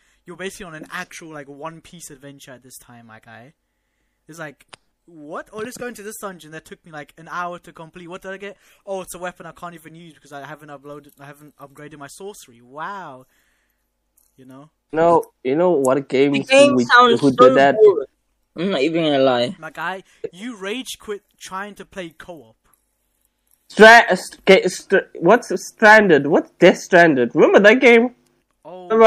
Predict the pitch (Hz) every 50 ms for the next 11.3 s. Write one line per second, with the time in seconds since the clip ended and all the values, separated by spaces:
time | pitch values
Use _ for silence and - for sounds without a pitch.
0 | 220 247 254 294 311 202 202 170 - 190 190 - 196 170 139 127 120 120 127 139
1 | 147 - - 202 214 349 - - - - - - 226 233 247 247 254 233 190 180
2 | 170 160 151 135 123 120 120 120 143 131 127 123 120 120 123 _ _ _ _ _
3 | _ _ _ _ _ _ _ _ _ _ _ - 185 214 - - - 330 294 247
4 | 226 269 269 277 269 254 226 214 - 254 269 247 - 180 185 226 247 208 - 202
5 | 214 190 175 208 240 262 285 269 - 226 - - - 220 220 202 185 180 185 185
6 | 180 175 170 151 139 - 185 214 - 214 240 247 220 196 165 165 165 160 - -
7 | - 196 185 170 - - 160 147 156 156 - - 127 127 143 - - - _ _
8 | _ - - - - 156 175 185 175 175 - 208 196 185 180 180 175 175 147 -
9 | 165 175 165 - - 190 170 160 143 - - 190 180 - - 151 160 180 190 185
10 | 156 151 156 165 175 - 160 165 165 - 143 147 151 143 139 135 135 135 127 127
11 | 127 123 120 120 120